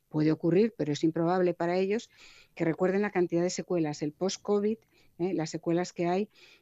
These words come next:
que es como tener achaques de viejo desde joven, que piensen también en ello, ¿eh? Que eso no lo, no se lo deseo tampoco a nadie.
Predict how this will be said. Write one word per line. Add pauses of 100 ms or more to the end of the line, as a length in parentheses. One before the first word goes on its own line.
que
es
como
tener
achaques
de
viejo
desde
joven, (480)
que
piensen
también
en
ello,
¿eh?
Que
eso
no
lo,
no
se
lo
deseo
tampoco
a
nadie.